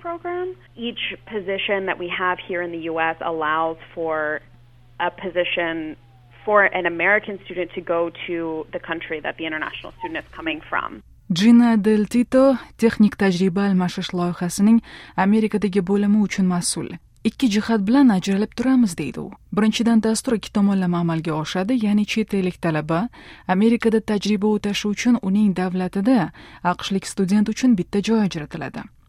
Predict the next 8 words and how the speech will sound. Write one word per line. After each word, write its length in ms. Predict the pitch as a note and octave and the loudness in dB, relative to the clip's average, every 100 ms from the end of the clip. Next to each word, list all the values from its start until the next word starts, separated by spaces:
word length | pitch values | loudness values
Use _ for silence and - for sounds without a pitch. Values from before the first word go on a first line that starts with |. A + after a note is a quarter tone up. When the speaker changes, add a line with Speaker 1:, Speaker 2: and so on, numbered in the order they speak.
| - | -4
Speaker 2:
Sizdan 380 | G3+ F#3 F#3+ F3+ | -2 0 0 -2
ugina, 240 | E3+ F#3+ C4 A3+ | -2 2 4 2
bizdan 320 | D#3 F3+ F#3 | 0 -2 -2
bugina 260 | F#3 E3 D#3+ F3 | -2 -2 -2 -4
qabilida. 480 | E3 G3 A3 F3+ B2+ - - - - - | -2 -2 -2 -4 -8 -14 -20 -20 -14 -4
Ikkinchidan, 460 | G3 A3+ A#3 B3+ A#3 | 4 4 6 6 6
diqqat 260 | A#3+ C#4+ C#4+ - | 4 0 -2 -2
faqat 260 | G3 B3 | -2 -2